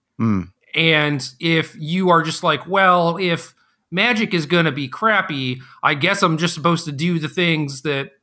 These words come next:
Speaker 2: I enjoy so that I can, you know, have fun on my own or whatever," versus participating in the system. And I would like you to continue participating in the system.
Speaker 1: Okay, that, that's a fair request. So I guess step one of that is figuring out what's the best thing to be doing right now. And that's kind of our goal today,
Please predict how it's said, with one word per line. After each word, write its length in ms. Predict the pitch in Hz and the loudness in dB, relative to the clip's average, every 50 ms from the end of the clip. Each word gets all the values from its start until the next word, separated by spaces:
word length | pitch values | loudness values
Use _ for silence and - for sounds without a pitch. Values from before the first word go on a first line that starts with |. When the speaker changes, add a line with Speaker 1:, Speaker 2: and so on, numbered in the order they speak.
| _ _ - | _ _ 2
Speaker 2:
I 180 | 139 143 143 | 2 2 2
enjoy 600 | 143 139 135 123 156 196 202 185 170 156 151 147 | 0 -2 -4 -2 0 2 2 4 4 4 2 0
so 160 | 135 - 147 | -2 -2 -2
that 60 | 147 139 | -2 -2
I 60 | 135 | -2
can, 300 | - 143 131 127 131 131 135 | -2 -4 -6 -6 -8 -8 -10
you 80 | 135 127 | -8 -4
know, 120 | 131 131 | -2 -2
have 220 | 120 139 135 131 135 - - _ _ _ _ - | 0 0 -2 -2 -4 -10 -18 _ _ _ _ -4
fun 220 | - 160 156 151 | 0 0 2 2
on 100 | 147 143 | 2 2
my 180 | 135 135 139 156 | 2 2 2 2
own 180 | 180 185 175 151 | 2 2 2 0
or 100 | 143 139 | 0 -2
whatever," 500 | 135 131 131 131 135 139 131 131 - - _ _ _ _ _ _ _ _ _ _ - | -2 -2 -2 -2 0 -2 -2 -4 -6 -12 _ _ _ _ _ _ _ _ _ _ -4
versus 460 | 151 165 165 160 - 165 156 147 135 131 | 2 4 4 4 4 2 0 0 -2 0
participating 600 | - 160 156 160 156 - - - 143 131 120 131 | 0 0 0 0 -2 -2 -2 -2 -2 -2 -2 -2
in 80 | 131 | -4
the 60 | 127 117 | -4 -4
system. 460 | - 190 175 - - 143 123 123 139 - | -4 -4 -4 -2 -4 -4 -4 -4 -6 -6
And 280 | 139 135 135 131 131 - | -4 -4 -4 -2 -2 0
I 80 | 135 151 | 0 0
would 120 | 156 151 | 2 2
like 220 | 165 165 165 - | 2 2 2 0
you 100 | 170 151 | -4 -4
to 220 | 139 - 160 151 135 | -4 -4 -4 -4 -4
continue 380 | - 139 - - 139 135 131 | -6 -8 -8 -6 -6 -6 -6
participating 540 | 127 127 123 120 - 107 - - 117 113 113 | -6 -6 -8 -8 -10 -14 -16 -16 -16 -16 -16
in 100 | 117 - | -20 -20
the 60 | - | -20
system. 380 | - - - - - _ _ _ _ _ _ _ _ _ | -20 -20 -20 -20 -20 _ _ _ _ _ _ _ _ _
Speaker 1:
Okay, 220 | 170 190 - 214 208 - | -4 -2 -2 -4 -2 0
that, 160 | - 170 165 - | 0 0 0 0
that's 240 | 123 139 127 123 - | 0 0 0 2 0
a 60 | 127 | -2
fair 280 | 113 - 123 113 110 107 | -2 0 2 2 4 2
request. 600 | 107 101 - 120 123 151 180 - - - - - - _ - | 2 0 0 0 0 2 0 -2 -4 -6 -8 -14 -16 _ -4
So 280 | - - 131 120 120 - | 0 2 2 2 2 0
I 100 | 113 135 | 0 0
guess 160 | 135 131 123 | 2 2 2
step 220 | - - 135 110 120 | 2 2 0 2 2
one 100 | 123 151 | 2 2
of 80 | 160 | 2
that 160 | 120 104 107 117 | 4 4 4 2
is 140 | 117 - | 2 0
figuring 340 | - 123 117 107 107 107 107 | 0 0 0 2 2 2 2
out 320 | 107 104 104 113 - - _ _ - - - - - - _ _ - | 2 2 2 0 -2 -8 _ _ -20 -20 -20 -20 -20 -20 _ _ -12
what's 320 | - 95 95 92 - - | -6 -4 -4 -4 -4 -6
the 80 | - 87 | -6 -6
best 200 | 90 85 - - | -6 -6 -6 -6
thing 120 | 90 82 | -8 -8
to 60 | 80 | -8
be 80 | 87 82 | -8 -6
doing 240 | 98 113 151 135 82 | -4 -2 -2 -2 -2
right 180 | 76 76 - | -4 -6 -8
now. 280 | - - - - - - | -8 -8 -8 -10 -8 -6
And 100 | 101 95 | -4 -2
that's 160 | 95 95 - | -2 -2 -4
kind 240 | - - 104 98 95 | -2 -2 -2 -2 -2
of 260 | 98 92 87 78 - - | -2 -4 -6 -8 -6 -4
our 160 | 98 98 104 | -2 -2 0
goal 340 | - 110 110 113 127 170 180 | 0 2 2 2 2 2 0
today, 460 | 180 - 180 175 185 214 240 240 | -2 -2 0 2 2 2 0 -2